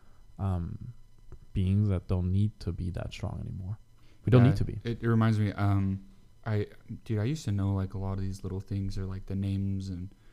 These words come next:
Speaker 2: where to find the studies, but there's, like, certain muscles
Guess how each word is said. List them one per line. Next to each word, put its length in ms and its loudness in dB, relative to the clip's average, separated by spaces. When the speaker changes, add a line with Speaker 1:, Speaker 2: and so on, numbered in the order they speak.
Speaker 2:
where 140 0
to 80 -2
find 260 -4
the 40 -6
studies, 360 -4
but 320 -4
there's, 220 2
like, 140 -2
certain 320 -2
muscles 640 -2